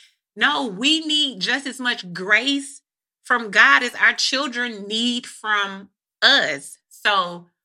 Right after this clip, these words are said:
we have to ensure we keep that at the forefront of our minds. Like, we're not perfect. We need to be parented by God, just like they need to be parented by us.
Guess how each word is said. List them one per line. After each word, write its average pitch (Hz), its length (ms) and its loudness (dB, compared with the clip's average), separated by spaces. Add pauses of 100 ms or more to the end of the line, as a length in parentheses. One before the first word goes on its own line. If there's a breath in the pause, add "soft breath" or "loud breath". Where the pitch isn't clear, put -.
(120)
we 254 140 -4
have 262 200 2
to 220 100 -12
ensure 208 300 -6
we 208 120 -8
keep - 300 -6
that 190 140 -4
at 190 140 -6
the 180 60 -14
forefront 190 640 -8 (520)
of 190 100 -4
our 185 120 4
minds. 165 320 2
Like, 151 100 -6
we're 185 160 -6
not 185 200 4
perfect. 226 460 0
We 220 220 -4
need 220 240 -6
to 220 80 -12
be 190 120 -10
parented 196 480 -6
by 180 160 2
God, 175 460 -2
just 175 220 -8
like 170 160 -2
they 170 100 -6
need 190 220 -10
to 214 80 -10
be 180 320 -12 (260)
parented 208 340 -2
by 180 260 4
us. - 440 -6